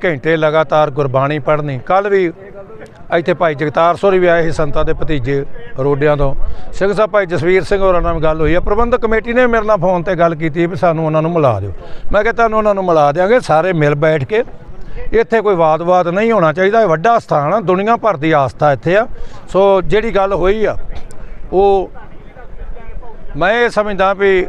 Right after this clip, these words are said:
ਕਈ ਵਾਰਾਂ ਮਿਸਅੰਡਰਸਟੈਂਡਿੰਗ ਨਾਲ ਵੀ ਕੋਈ ਗੱਲਾਂ ਵਾਪਰ ਜਾਂਦੀਆਂ ਨੇ।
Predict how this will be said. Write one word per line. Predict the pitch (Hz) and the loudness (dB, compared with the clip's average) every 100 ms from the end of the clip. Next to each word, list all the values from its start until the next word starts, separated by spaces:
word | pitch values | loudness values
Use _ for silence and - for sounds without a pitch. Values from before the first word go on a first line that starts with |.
| - - - | -6 -8 -2
ਕਈ | 202 208 | 0 2
ਵਾਰਾਂ | 214 202 190 - - - - - | 2 0 -2 -6 -10 -12 -12 -6
ਮਿਸਅੰਡਰਸਟੈਂਡਿੰਗ | 165 240 - 220 220 - 202 175 165 | -2 0 0 -2 -2 -2 -2 -2 -2
ਨਾਲ | 165 160 | 0 0
ਵੀ | 151 147 - | 0 -4 -6
ਕੋਈ | 156 143 | -4 0
ਗੱਲਾਂ | 147 139 135 | 0 0 2
ਵਾਪਰ | 131 - | 0 0
ਜਾਂਦੀਆਂ | 151 190 190 190 | 0 0 0 0
ਨੇ। | 147 | 0